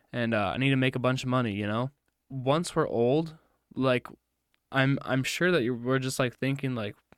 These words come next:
"Why did I, like, work so much, you know? Like,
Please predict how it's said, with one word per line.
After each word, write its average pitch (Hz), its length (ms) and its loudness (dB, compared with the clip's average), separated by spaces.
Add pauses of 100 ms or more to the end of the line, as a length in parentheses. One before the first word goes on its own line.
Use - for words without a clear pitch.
(180)
"Why 123 400 2
did 185 120 0
I, 160 140 4
like, 123 280 0 (100)
work 147 400 -2
so - 180 -2
much, 107 320 -4
you 110 80 -2
know? 123 220 0
Like, 113 300 -4